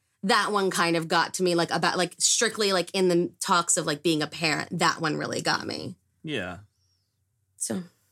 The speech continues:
Speaker 2: So, underscore, insert Liz here, underscore.
Speaker 1: Who, pause, is the reason we're doing this episode. She's the one that came up with the idea.
Speaker 2: You're dope.
Speaker 1: <laughs>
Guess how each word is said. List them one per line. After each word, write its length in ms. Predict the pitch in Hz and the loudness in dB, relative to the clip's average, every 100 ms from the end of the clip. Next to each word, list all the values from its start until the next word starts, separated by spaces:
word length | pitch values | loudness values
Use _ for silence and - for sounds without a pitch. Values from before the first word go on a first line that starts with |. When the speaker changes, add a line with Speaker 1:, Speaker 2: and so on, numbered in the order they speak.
| _ _ _ _ _ _ _ _ - _ _ _ _ _ _ _ | _ _ _ _ _ _ _ _ -20 _ _ _ _ _ _ _
Speaker 2:
So, 600 | - - 262 143 107 110 120 _ _ _ | -2 0 2 2 0 -4 -12 _ _ _
underscore, 840 | 185 208 220 - - 131 127 135 - _ _ _ _ _ - | 0 2 2 0 -2 -2 -2 -2 -8 _ _ _ _ _ -2
insert 600 | 170 196 - 180 170 160 | 0 2 2 2 0 -2
Liz 380 | 151 160 151 - | 0 0 0 -2
here, 560 | - 202 143 123 123 - | -2 0 2 2 0 -4
underscore. 800 | 139 127 113 - - 98 95 127 | -2 0 0 -2 -2 -6 -6 0
Speaker 1:
Who, 260 | 233 208 - _ _ | 2 2 0 _ _
pause, 520 | 202 208 175 160 - - - | -2 2 4 2 0 -2 0
is 220 | 208 196 | 2 2
the 100 | 208 | 2
reason 280 | 190 185 175 | 2 2 2
we're 80 | |
doing 220 | 170 165 156 | 2 2 2
this 160 | 160 | 0
episode. 640 | 151 - - - 95 202 - | -2 2 2 2 -4 -4 0
She's 220 | - 185 | 0 2
the 40 | |
one 120 | 185 180 | 2 0
that 120 | 143 | 0
came 160 | 180 160 | 0 0
up 120 | 156 | 0
with 100 | 151 | -2
the 120 | 151 | -2
idea. 560 | 120 151 120 - 196 165 _ _ _ _ _ _ | -2 -4 -6 -6 -8 -12 _ _ _ _ _ _
Speaker 2:
You're 140 | 143 143 | -4 -2
dope. 400 | 135 120 101 | 0 0 0
Speaker 1:
<laughs> 0 | - | -2